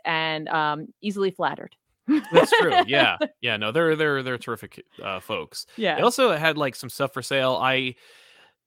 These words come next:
Speaker 2: kept considering getting the Superman Red and Blue, uh, print that
Speaker 1: Yeah,
Speaker 2: Doc
Speaker 1: you,
Speaker 2: Shaner
Speaker 1: you
Speaker 2: did.
Speaker 1: did.
Speaker 2: I didn't get it,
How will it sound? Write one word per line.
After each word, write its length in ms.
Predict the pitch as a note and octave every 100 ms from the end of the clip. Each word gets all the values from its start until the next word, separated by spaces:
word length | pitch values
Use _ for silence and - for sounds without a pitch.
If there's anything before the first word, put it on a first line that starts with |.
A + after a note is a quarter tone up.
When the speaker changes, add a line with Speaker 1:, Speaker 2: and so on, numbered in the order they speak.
| -
Speaker 2:
kept 260 | - A#3+
considering 640 | - F#3 - E3+ E3+ E3+ C#3
getting 440 | C#3+ C#3+ C#3+ C#3+
the 360 | B2 B2 A#2+ -
Superman 420 | - D#3 C#3+ C3+
Red 160 | B2 B2+
and 140 | B2
Blue, 560 | A2+ B2+ B2+ C3 B2+ B2 -
uh, 560 | G#2+ G#2+ G2+ F#2+ F2 A1 _ _ _
print 500 | - C#3 C#3 - - _ _ B2+
that 320 | B2 A2+ - E4
Speaker 1:
Yeah, 140 | G#4
Speaker 2:
Doc 160 | C3 A4+
Speaker 1:
you, 100 | G4
Speaker 2:
Shaner 120 | F#4+ C3+
Speaker 1:
you 60 | - C3+ -
Speaker 2:
did. 60 | C3+
Speaker 1:
did. 520 | F#4 F4+ A#3 F3 -
Speaker 2:
I 80 | D#3+
didn't 180 | D#3 C3
get 200 | A2+ A2
it, 120 | G#2+